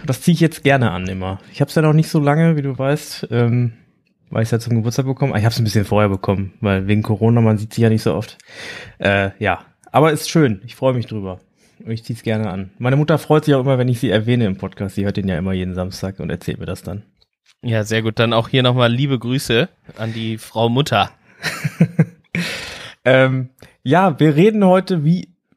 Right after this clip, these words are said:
Speaker 1: wie immer natürlich über I-T-Sicherheit. Ähm, wir haben eigentlich nur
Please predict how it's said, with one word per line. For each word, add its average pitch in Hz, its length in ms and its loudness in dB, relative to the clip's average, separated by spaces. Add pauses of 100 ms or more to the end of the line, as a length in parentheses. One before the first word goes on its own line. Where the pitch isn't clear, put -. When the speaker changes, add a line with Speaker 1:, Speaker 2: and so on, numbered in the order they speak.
(140)
Speaker 1:
wie 120 160 -2
immer 156 240 2
natürlich 151 400 0
über 135 280 0
I-T-Sicherheit. 165 960 0
Ähm, 127 680 -2 (1040)
wir 113 140 -2
haben 143 400 -2 (600)
eigentlich 180 300 2
nur 175 540 6